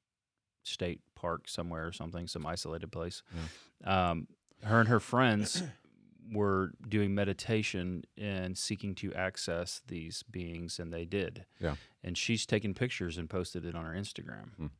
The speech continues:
Speaker 1: of these. B-, uh, well, it, it just looks like energy almost.
Speaker 2: Okay.
Speaker 1: You can't really see, uh,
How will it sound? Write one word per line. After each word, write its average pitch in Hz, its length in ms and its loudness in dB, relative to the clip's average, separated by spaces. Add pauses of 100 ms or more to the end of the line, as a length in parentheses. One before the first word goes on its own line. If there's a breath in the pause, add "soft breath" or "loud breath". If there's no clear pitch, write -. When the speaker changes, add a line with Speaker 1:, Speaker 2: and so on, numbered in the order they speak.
(280)
Speaker 1:
of 98 180 -2
these. 90 420 -6 (240)
B-, - 80 -14 (100)
uh, 90 280 0
well, 92 240 0
it, 92 100 -4
it 107 320 -6
just 95 200 -4
looks 101 180 -8
like - 180 -4
energy 85 440 -8
almost. 85 520 -8
Speaker 2:
Okay. 82 120 0
Speaker 1:
You - 240 -4
can't - 120 -12
really 95 240 -8
see, 95 360 -10 (720 loud breath)
uh, 80 300 -4